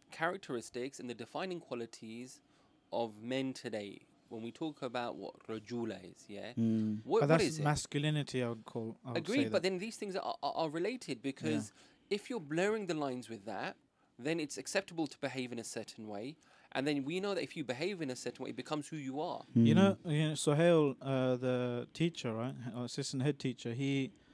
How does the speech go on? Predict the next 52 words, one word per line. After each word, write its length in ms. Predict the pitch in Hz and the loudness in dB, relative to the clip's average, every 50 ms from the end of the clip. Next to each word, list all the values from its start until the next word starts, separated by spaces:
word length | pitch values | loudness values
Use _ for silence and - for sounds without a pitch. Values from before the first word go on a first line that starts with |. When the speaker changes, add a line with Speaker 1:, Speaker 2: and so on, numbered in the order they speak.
| - _ _ | -20 _ _
Speaker 3:
Ustad 260 | - - - 143 131 135 | -4 2 4 6 6 6
Abu 120 | 131 127 | 6 4
Hanifa, 480 | 127 - 139 143 143 - - 127 117 113 - - - - - - - - | 2 0 0 0 -2 0 0 0 0 0 -2 -8 -20 -20 -20 -20 -16 -12
he, 80 | - | -8
he 220 | - 139 131 143 160 | -6 -4 -2 0 0
was 100 | 156 151 | 2 4
doing, 220 | 175 180 175 - | 4 2 2 2
we 200 | 147 147 147 143 139 143 147 | 0 0 0 2 2 2 2
were 60 | 147 139 | 2 2
in 140 | 160 165 165 | 0 0 0
a, 300 | 156 151 147 143 127 117 123 | 2 2 0 0 -2 -6 -8
a 20 | 127 | -6
big 200 | 131 151 147 147 | -4 -4 -4 -2
discussion, 500 | 143 - - - 160 165 - - 135 127 | -4 -2 2 2 2 2 2 0 -2 -2
uh, 360 | 123 - 127 127 127 123 120 | 0 -2 -2 -2 0 0 -2
Islam 260 | 120 - - 139 131 123 | -2 -2 0 0 0 0
twenty 240 | 135 139 127 143 | 0 -2 -4 -4
big 140 | 139 131 127 123 | -4 -4 -6 -4
discussion. 380 | - - 110 110 104 - 131 | -2 0 2 2 2 2 2
Speaker 2:
Mm. 20 | 135 | 8
Speaker 3:
He 60 | 156 | 10
Speaker 2:
Mm. 80 | 131 | 10
Speaker 3:
mentioned 140 | 117 110 113 - | 10 10 8 4
something 220 | 170 156 147 143 | 0 -2 0 0
really 200 | 147 151 151 156 | 0 0 0 0
interesting 440 | 165 156 - - 139 - - 127 117 | -2 -2 -4 -8 -8 -6 -6 -6 -6
'cause 160 | - 139 123 | -4 0 4
he 120 | 117 123 | 6 6
Speaker 2:
Mm. 80 | 123 117 | 6 6
Speaker 3:
has 200 | 113 110 113 - - _ _ - - - - - _ _ _ _ _ - | 4 2 0 -4 -8 _ _ -20 -20 -20 -20 -20 _ _ _ _ _ -6
interaction 580 | 135 135 113 - 160 147 139 - - 147 131 | -6 -4 0 2 4 4 4 2 -2 -2 0
with 220 | 131 135 127 120 - | 0 0 0 -2 -4
school 360 | - - - 135 131 131 127 | -10 -8 -4 -2 0 0 -2
kids 360 | 120 - - 131 120 117 117 | -2 -2 0 2 4 6 6
and 160 | 113 113 113 110 | 6 4 4 4
Speaker 2:
Mm. 80 | 110 | 2
Speaker 1:
Yeah. 60 | 110 | 2
Speaker 3:
different 340 | 113 131 - - 123 120 107 | 0 -2 -6 -6 -8 -8 -6
classes 300 | - - 131 131 - - | -4 -4 -4 -4 -4 -6
and 80 | 131 120 | -8 -8
that 100 | 117 - | -8 -8
kind 140 | - 120 120 | -8 -8 -8
of 60 | - | -6
stuff. 200 | - 120 113 - _ - - - - - - - _ | -6 -8 -8 -10 _ -18 -20 -20 -20 -20 -20 -18 _
He 140 | - 143 180 | -2 0 0
was 100 | 190 180 | 0 2
saying, 280 | - 196 190 175 160 143 | 4 4 4 4 4 2
subhanAllah, 500 | - 160 143 - 180 180 175 170 156 135 | 0 -2 0 2 4 4 6 6 4 4
when 160 | 143 160 185 | 4 4 4
you 80 | 196 190 | 6 6
have, 240 | 190 190 185 156 - - - - - - - | 6 6 4 2 0 -8 -18 -20 -20 -12 -6
uh, 320 | 147 143 143 143 139 139 | -4 0 0 2 2 0